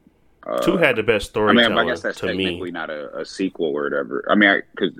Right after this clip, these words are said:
Speaker 1: you gotta start from the first one or whatever. But I liked it, the latter games. But, um, I think another game where I felt like it was just kinda, um,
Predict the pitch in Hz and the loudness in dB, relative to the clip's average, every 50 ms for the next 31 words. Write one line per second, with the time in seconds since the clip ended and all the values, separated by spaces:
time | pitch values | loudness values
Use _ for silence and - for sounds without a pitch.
0 | - - 90 92 98 90 82 - - 87 80 76 - - 73 69 - - 80 80 | -6 -4 0 2 2 2 2 0 -2 -2 -2 -2 -4 -10 -16 -14 -6 -4 -4 -4
1 | - - 71 71 69 65 65 65 62 65 65 - - - 95 92 95 87 87 85 | -4 -6 -10 -10 -6 -6 -6 -6 -6 -8 -10 -12 -4 0 4 4 6 6 4 4
2 | 82 - 76 - 67 69 80 78 73 69 69 64 64 64 64 67 - - - 78 | 2 0 -6 -6 -4 -2 -2 -2 -2 -2 -4 -6 -8 -8 -10 -12 -14 -4 0 0
3 | 76 73 67 - - _ _ _ _ _ _ - - 85 92 92 90 87 82 71 | 2 2 0 -4 -8 _ _ _ _ _ _ -2 0 2 2 2 2 0 -2 0
4 | 64 90 92 - 113 92 98 87 92 98 98 95 92 82 92 95 95 90 85 80 | -2 0 0 0 0 0 0 0 2 2 2 2 0 0 -2 -2 -2 -4 -4 -4
5 | 82 85 85 _ 98 92 82 85 82 - 87 85 87 80 76 82 80 78 - - | -6 -6 -6 _ -4 -2 -2 -2 -4 -4 -4 -4 -4 -4 -4 -6 -6 -6 -6 -4
6 | 85 80 82 78 80 78 76 73 71 - _ _ _ _ _ _ _ _ _ _ | -2 -2 0 0 0 0 0 -2 -4 -6 _ _ _ _ _ _ _ _ _ _
7 | _ _ _ _ _ _ _ - 78 80 78 78 76 73 71 71 67 69 71 | _ _ _ _ _ _ _ -8 -4 -2 -2 0 0 -2 -2 -4 -4 -8 -12